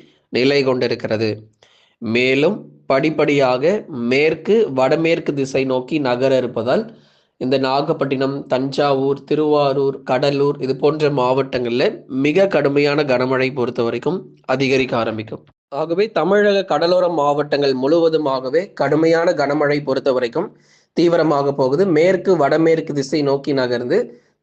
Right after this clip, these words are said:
தம்-, வட தமிழக கடலோர மாவட்டங்கள் முழுவதுமாகவே மழை வாய்ப்புகள் அதிகரிக்க ஆரம்பிக்கும். இன்று இரவு மற்றும் நள்ளிரவில் கடலோரங்களில்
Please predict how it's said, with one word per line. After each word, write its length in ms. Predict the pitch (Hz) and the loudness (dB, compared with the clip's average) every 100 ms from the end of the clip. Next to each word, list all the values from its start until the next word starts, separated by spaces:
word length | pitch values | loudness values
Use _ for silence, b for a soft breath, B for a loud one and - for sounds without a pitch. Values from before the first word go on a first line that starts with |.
| - | -4
தம்-, 140 | 151 151 | -2 0
வட 240 | 143 190 | 0 2
தமிழக 500 | 196 180 180 170 190 | 2 2 2 2 0
கடலோர 480 | 190 147 160 170 170 | 0 0 2 2 2
மாவட்டங்கள் 640 | 160 139 143 147 143 139 | 2 2 0 -2 -2 0
முழுவதுமாகவே 960 | 135 131 175 170 160 147 135 131 156 233 - B B | 2 2 4 4 2 2 0 0 0 -2 -6 B B
மழை 420 | 127 131 147 175 | -2 0 2 2
வாய்ப்புகள் 540 | 180 165 151 151 165 - | 4 2 2 0 2 2
அதிகரிக்க 720 | 131 143 156 156 147 160 202 | 2 0 0 0 0 0 0
ஆரம்பிக்கும். 760 | 120 127 131 127 123 123 120 120 | 0 0 0 -2 -2 -2 -2 -2
இன்று 520 | 147 202 226 226 202 | 2 4 4 4 4
இரவு 400 | 165 185 196 190 | 4 4 4 2
மற்றும் 340 | 175 151 - 151 | 2 0 -2 0
நள்ளிரவில் 680 | 139 147 160 147 147 208 | 0 2 2 2 2 -2
கடலோரங்களில் 880 | - 143 147 160 156 151 139 220 233 | -2 0 2 2 2 2 0 -2 -4